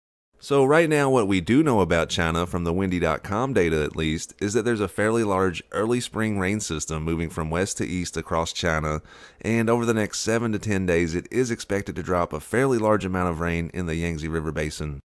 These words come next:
And I'll keep an eye on that storm system and keep you posted as news develops, but in the meantime I found this new satellite image and wanted to share it with you guys.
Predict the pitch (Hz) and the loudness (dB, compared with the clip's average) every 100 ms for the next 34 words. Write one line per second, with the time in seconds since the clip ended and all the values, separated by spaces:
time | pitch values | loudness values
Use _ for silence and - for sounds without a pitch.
0 | _ - 127 127 147 160 156 113 87 92 | _ 0 0 2 2 2 -2 0 2 4
1 | 98 82 78 - 92 98 95 80 - 78 | 4 4 2 0 0 0 0 -2 -2 -2
2 | 76 73 - 123 98 - 101 95 - 76 | -2 -4 -4 -2 -2 0 0 2 0 0
3 | 76 69 85 98 82 80 82 78 71 - | 0 0 -2 -2 -2 0 0 0 -2 -8
4 | - - - - 165 180 101 117 131 85 | -18 -20 -6 -2 0 0 2 0 0 0
5 | 80 82 80 117 123 104 - 90 - 101 | 0 -2 -2 -2 0 -2 -2 -6 0 0
6 | 123 117 85 82 80 80 - _ - 147 | 2 2 2 0 -2 -4 -8 _ -4 -2
7 | 180 156 87 - 92 78 76 80 80 80 | -2 -2 -2 0 2 2 0 -2 -2 0
8 | 78 71 | -2 -6